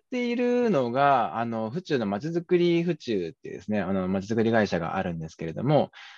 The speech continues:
えー、府中駅の周りの地域ですね、の、あの、活性化を担っている団体で、例えば、毎週日曜日のストリートテラスとか、あの、欅並木に椅子と机並べて、あの、やったりとか、あと、キテキテ府中マルシェ、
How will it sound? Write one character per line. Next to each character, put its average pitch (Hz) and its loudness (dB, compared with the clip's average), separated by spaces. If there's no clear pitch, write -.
え 117 4
ー、 - 4
府 135 2
中 175 8
駅 120 4
の 95 -2
周 113 6
り 113 4
の 110 0
地 110 -4
域 - -8
で 71 -10
す - -2
ね、 170 4
の、 180 6
あ 127 4
の、 104 2
活 104 -2
性 104 4
化 101 4
を 170 4
担 123 -2
っ 107 -4
て 98 -4
い 92 -2
る 87 -2
団 85 -4
体 87 0
で、 143 4
例 214 6
え 190 8
ば、 113 6
毎 165 4
週 202 2
日 190 6
曜 208 10
日 139 6
の 92 0
ス - -12
ト 113 0
リ 120 2
ー 117 -2
ト 123 -2
テ 131 4
ラ 107 4
ス - -14
と 87 -10
か、 - -8
あ 110 -4
の、 104 -4
欅 151 0
並 143 4
木 92 -6
に 82 -8
椅 110 -2
子 - -8
と 107 2
机 98 4
並 98 4
べ 92 0
て、 95 -2
あ 117 -4
の、 104 2
や 95 4
っ 85 -2
た 107 0
り 90 0
と 80 -10
か、 98 2
あ 107 2
と、 95 -2
キ - -18
テ 131 2
キ - -16
テ 131 2
府 131 0
中 131 2
マ 131 4
ル 123 4
シ - -4
ェ、 76 -2